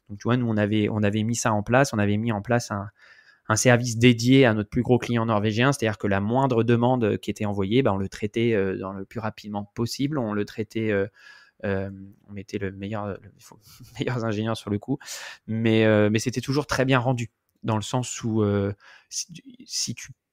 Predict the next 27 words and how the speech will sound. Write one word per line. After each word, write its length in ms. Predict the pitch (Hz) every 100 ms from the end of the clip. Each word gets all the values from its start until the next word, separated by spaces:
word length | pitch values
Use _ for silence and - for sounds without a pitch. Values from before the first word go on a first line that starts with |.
| _
te 80 | -
positionnes 720 | 123 - 147 147 135 156 139
en 100 | 123
tant 140 | 123 120
que 120 | 123
consultant 640 | 117 - 143 - 131 131
premium 400 | 120 - 131 131
à 40 | 117
leur 160 | 110
côté, 420 | - 117 135 156 - _ _
tu 240 | - 117
fais, 380 | 113 - 151 156 - - -
tu 140 | 117
es 40 |
partie 300 | 131 123 -
prenante 420 | 131 123 120 120 113
de 80 |
la, 300 | 104 98 98
de 80 | 101
la 120 | 98
prise 220 | 98 - 104
de 80 |
décision. 460 | 101 101 - 104 101 _ _ - - - - _
Par 180 | 110 -
contre, 440 | 131 143 165 - -
euh, 1400 | 110 104 98 95 92 92 92 92 92 95 95 98 101 104 - - 110
tu 200 | - -